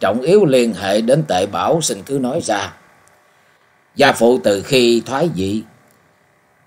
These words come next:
bảo vụ từ chuyện lớn đến chuyện nhỏ đều do gia huynh quyết định." Quyền quyền lão nhân lắc đầu: "Tam vị cứ coi như lão phu không có đến vậy." Ba người lại nhìn nhau.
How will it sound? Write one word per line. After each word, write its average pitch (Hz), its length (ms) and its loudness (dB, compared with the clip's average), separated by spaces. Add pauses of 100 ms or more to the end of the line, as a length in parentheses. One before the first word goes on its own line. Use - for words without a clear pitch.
(200)
bảo 113 300 4
vụ 120 360 4 (160)
từ 110 280 2
chuyện 110 280 -2
lớn 156 180 2
đến 160 220 2
chuyện 101 240 -4
nhỏ 110 340 -4 (280)
đều 101 260 0
do 117 520 4 (300)
gia 113 140 2
huynh 107 360 0
quyết 147 200 -4
định." 90 240 -6 (1000)
Quyền 127 220 2
quyền 123 260 4
lão 120 180 2
nhân 143 220 2
lắc 139 220 -2
đầu: 87 300 -4 (800)
"Tam 135 180 2
vị 123 160 2
cứ - 160 0
coi 135 280 4
như 127 320 4
lão 120 220 0
phu 120 280 0
không 117 200 -4
có 135 100 0
đến 135 260 2
vậy." 90 160 -4 (1300)
Ba 151 140 4
người 117 240 4
lại 113 180 2
nhìn 104 300 -2
nhau. 123 260 -4